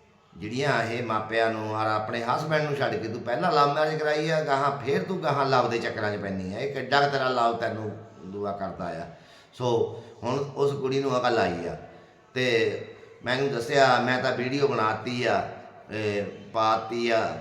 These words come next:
Facebook 'ਤੇ, ਤੁਸੀਂ ਵੱਧ ਤੋਂ ਵੱਧ ਸ਼ੇਅਰ ਕਰੋ, ਸ਼ਾਇਦ ਕਿਸੇ ਕੋਈ, ਕੋਈ ਬੰਦਾ ਇੱਦਾਂ ਦਾ ਕੋਈ ਐਕਟਿਵਿਸਟ ਮਿਲ ਜਾਵੇ ਜਾਂ ਕੋਈ, ਅਮ,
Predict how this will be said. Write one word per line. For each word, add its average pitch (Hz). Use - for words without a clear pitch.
Facebook 113
'ਤੇ, 107
ਤੁਸੀਂ 117
ਵੱਧ 117
ਤੋਂ 131
ਵੱਧ 127
ਸ਼ੇਅਰ 117
ਕਰੋ, 120
ਸ਼ਾਇਦ 131
ਕਿਸੇ 123
ਕੋਈ, 113
ਕੋਈ 127
ਬੰਦਾ 120
ਇੱਦਾਂ 123
ਦਾ 123
ਕੋਈ 120
ਐਕਟਿਵਿਸਟ 120
ਮਿਲ 113
ਜਾਵੇ 113
ਜਾਂ 120
ਕੋਈ, 113
ਅਮ, 117